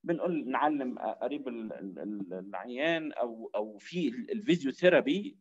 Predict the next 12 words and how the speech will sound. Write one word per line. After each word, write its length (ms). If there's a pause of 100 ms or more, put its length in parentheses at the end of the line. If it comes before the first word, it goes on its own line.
اللي 200
هو 160
ال، 240
ال، 240 (640)
branch 280
of 120
medicine 420
physiotherapy 480
بيحط 520
بروجرام، 640 (380)
تمام، 360
وي-، 140